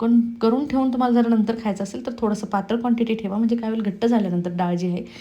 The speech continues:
थोडीशी पातळ व्हायला लागते आहे. तर, अ, ह्या डाळीला उकळी येण्यासाठी आपण थोडंसं त्यामध्ये चवीनुसार मीठ घालणार आहोत, म्हणजे आपली डाळ तडक्याची already तयारी झालेली, फक्त आता वरून तडका घालायचा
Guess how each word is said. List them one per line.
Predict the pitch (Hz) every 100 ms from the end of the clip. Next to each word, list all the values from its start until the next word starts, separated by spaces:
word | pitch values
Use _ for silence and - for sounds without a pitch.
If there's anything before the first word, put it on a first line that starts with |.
| - -
थोडीशी | 330 330 -
पातळ | 233 196 185
व्हायला | 175 165 160
लागते | 156 - 156
आहे. | 156 - - _ _ - - - _ _ - - - _ _ -
तर, | 294
अ, | 254 202 - -
ह्या | 247 247
डाळीला | 233 220 220
उकळी | 220 180 220 226
येण्यासाठी | 208 196 196 180 175 185
आपण | 180 180
थोडंसं | 185 180 180
त्यामध्ये | 185 185 190
चवीनुसार | 180 190 208 214 202
मीठ | 196 202
घालणार | 190 185 175
आहोत, | 170 202 202 -
म्हणजे | 185 180 185
आपली | 180 190
डाळ | 180 180 180
तडक्याची | 170 170 175 175 226 233 - - - - - - -
already | 214 233 226 220
तयारी | 190 175 170
झालेली, | 160 151 -
फक्त | 202 202
आता | 226 214
वरून | 202 220 214
तडका | 165 202 196
घालायचा | 180 160 160